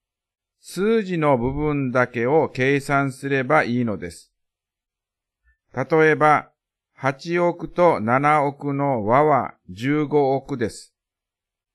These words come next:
八と七の和を求め、億をつければいいだけです。簡単ですね。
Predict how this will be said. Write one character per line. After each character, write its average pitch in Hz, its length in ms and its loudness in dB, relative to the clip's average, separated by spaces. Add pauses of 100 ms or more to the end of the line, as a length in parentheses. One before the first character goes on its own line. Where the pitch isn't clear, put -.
(420)
八 - 400 -10
と 165 240 2
七 139 340 2
の 135 300 0
和 139 180 6
を 139 120 2
求 117 320 -4
め、 117 320 -2 (520)
億 165 420 0
を 175 120 6
つ - 160 -18
け 127 160 0
れ 123 140 0
ば 139 180 2
い 131 200 -2
い 120 40 -8
だ 107 120 -2
け 101 140 -10
で 87 140 -10
す。 - 220 -20 (1300)
簡 165 220 0
単 147 220 0
で 110 100 -6
す 113 120 -10
ね。 135 300 -4